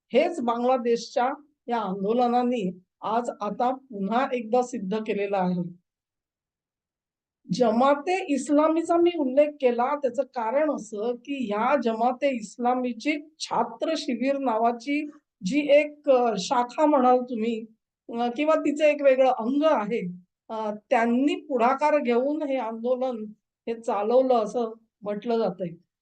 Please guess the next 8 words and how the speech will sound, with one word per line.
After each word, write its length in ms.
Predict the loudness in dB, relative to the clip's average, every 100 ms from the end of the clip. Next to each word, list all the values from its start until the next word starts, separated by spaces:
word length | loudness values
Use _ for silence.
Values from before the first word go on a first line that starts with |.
| _ _ _ _ _ _ _ _ -10
जमाते 360 | -4 -4 -2
इस्लामीची 640 | -4 -4 -4 -2 -4 -6 -6
जी 100 | -2
ओळख 400 | 0 2 0 0
आहे 180 | -2 -4
ती 400 | -8 _ _ -6
भारतीय 520 | -2 -2 -4 -2 2 4 4 2
माणसाला 800 | 0 -4 -4 -2 0 0 -2